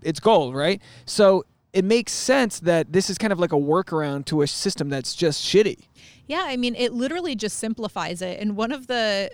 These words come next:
Speaker 2: um, I guess the best flattering pieces of feedback that I've received from some of the brokers that we work with who are, you know, giving this as an option to their, uh, clients is that they're like, "It's too simple." Like,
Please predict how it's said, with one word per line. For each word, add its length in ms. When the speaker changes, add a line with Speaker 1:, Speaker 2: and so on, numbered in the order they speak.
Speaker 2:
um, 500
I 60
guess 200
the 100
best 420
flattering 720
pieces 380
of 100
feedback 480
that 220
I've 160
received 360
from 220
some 220
of 80
the 180
brokers 500
that 140
we 140
work 260
with 240
who 160
are, 340
you 140
know, 160
giving 300
this 180
as 100
an 100
option 460
to 140
their, 240
uh, 200
clients 600
is 140
that 160
they're 160
like, 300
"It's 220
too 260
simple." 600
Like, 380